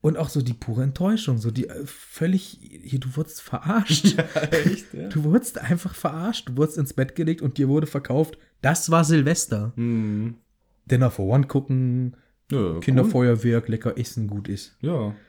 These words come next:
Speaker 1: Und so, so eine, ähm, ja, so eine Schmach wollte man jetzt Harry Potter ersparen.
Speaker 2: Ja, kann ich verstehen.
Speaker 1: Und den anderen Kids. Und
Speaker 2: Ja.
Speaker 1: deswegen wird Silvester einfach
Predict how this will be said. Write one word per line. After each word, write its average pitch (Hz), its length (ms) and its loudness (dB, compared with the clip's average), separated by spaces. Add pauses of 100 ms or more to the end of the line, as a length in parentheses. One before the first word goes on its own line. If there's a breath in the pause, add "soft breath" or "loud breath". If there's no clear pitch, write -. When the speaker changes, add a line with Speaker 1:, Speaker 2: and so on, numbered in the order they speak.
(120)
Speaker 1:
Und 117 240 -2
so, 123 240 -4
so 123 160 0
eine, 139 300 2
ähm, 110 480 -2 (260)
ja, 110 280 -4
so 110 100 -4
eine 117 120 0
Schmach 117 420 -2
wollte 113 220 0
man 110 100 0
jetzt 104 160 -4
Harry 113 200 2
Potter 131 240 2
ersparen. 113 520 0
Speaker 2:
Ja, 113 220 4
kann 110 180 -4
ich 98 80 -4
verstehen. - 280 -6
Speaker 1:
Und 107 80 2
den 123 160 2
anderen 127 320 4
Kids. - 340 -4
Und 98 80 -2
Speaker 2:
Ja. 87 80 2
Speaker 1:
deswegen 107 460 0
wird 110 180 -2
Silvester 104 340 -4
einfach 131 220 -4